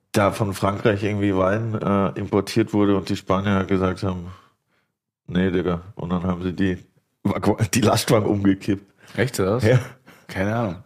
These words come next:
Speaker 2: Weincrime gibt ja vieles. Bei von Winning wurde auch mal, da wurde der komplette Pinot über Nacht, äh, <laughs> geerntet.
Speaker 1: <laughs> Aber ich meine, wenn man den zumindest so abzapfen würde, das würde ja Sinn machen, aber den einfach so auszuschütten, das ist ein bisschen random.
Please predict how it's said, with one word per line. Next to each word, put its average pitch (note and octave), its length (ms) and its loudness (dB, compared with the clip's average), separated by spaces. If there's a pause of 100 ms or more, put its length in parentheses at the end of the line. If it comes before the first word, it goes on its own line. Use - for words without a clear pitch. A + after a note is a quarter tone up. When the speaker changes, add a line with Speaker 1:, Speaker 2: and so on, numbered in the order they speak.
Speaker 2:
Weincrime G2 720 0
gibt A#2 240 -4
ja A#2+ 80 0
vieles. G2+ 480 0 (400)
Bei G2+ 120 2
von B2 260 2
Winning D3 340 4
wurde B2+ 280 4
auch C3+ 260 0
mal, G2+ 300 2 (560)
da G#2 120 2
wurde A#2+ 260 4
der B2 120 2
komplette C3 640 2
Pinot C#3 460 4
über G2+ 220 4
Nacht, F#2 500 -2 (520)
äh, G2 220 4 (220)
<laughs> A2+ 220 -4
geerntet. F#2 640 2 (540)
Speaker 1:
<laughs> - 520 0
Aber C#3 220 6
ich A#2+ 120 0
meine, C3+ 200 4
wenn C3 100 6
man C3+ 120 4
den C3 140 6
zumindest B2 360 2
so - 180 2
abzapfen C#3 680 0
würde, G2+ 180 6
das B2 120 2
würde B2 220 4
ja G2+ 40 0
Sinn D3+ 200 2
machen, G2+ 280 2
aber F2+ 160 2
den G2+ 140 4
einfach G2+ 260 2
so F2+ 180 2
auszuschütten, D3 640 2
das A#2 240 -4
ist - 20 -6
ein A2+ 60 -2
bisschen G2+ 340 -2
random. D#2 280 -2